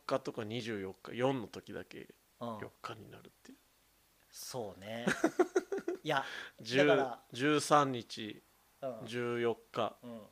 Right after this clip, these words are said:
Speaker 2: 十五日か。
Speaker 1: 十、十五日って言わない？
Speaker 2: 十五日って言わない。
Speaker 1: 十六日って言わない？
Speaker 2: 言わない。
Speaker 1: 十七日。
Speaker 2: うん。
Speaker 1: 十七日は言う？言わないか。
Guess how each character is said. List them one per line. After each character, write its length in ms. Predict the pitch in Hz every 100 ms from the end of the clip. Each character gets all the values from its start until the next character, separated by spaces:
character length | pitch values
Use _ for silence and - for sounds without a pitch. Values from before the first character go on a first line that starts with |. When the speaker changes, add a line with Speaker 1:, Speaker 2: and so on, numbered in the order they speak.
| _
Speaker 2:
十 260 | - 127 123
五 280 | 123 135 147
日 120 | - -
か。 80 |
Speaker 1:
十、 260 | 117 127 131
十 0 |
五 220 | 120 -
日 100 | -
っ 40 | 110
て 60 | -
言 80 | 98
わ 60 | 117
な 100 | 110
い？ 60 | -
Speaker 2:
十 140 | 127 131
五 180 | 123 -
日 100 | 117
っ 20 |
て 40 | -
言 80 | 110
わ 60 |
な 40 | 117
い。 40 |
Speaker 1:
十 200 | 113 110
六 200 | 107 104 -
日 120 | 104
っ 40 |
て 200 | - -
言 40 | -
わ 60 |
な 60 | -
い？ 40 | - _
Speaker 2:
言 100 | 131
わ 100 | 120
な 180 | 113 95
い。 40 | -
Speaker 1:
十 280 | - 104 107
七 280 | 101 98
日。 260 | 95 95 95 - -
Speaker 2:
う 40 |
ん。 40 |
Speaker 1:
十 240 | 123 170 175
七 240 | 180 175
日 80 | -
は 80 | 151
言 120 | 143
う？ 100 | 143 - _ _ _ _ _ _ _ _ -
言 80 | 110
わ 100 | 107
な 100 | 92
い 40 |
か。 140 | -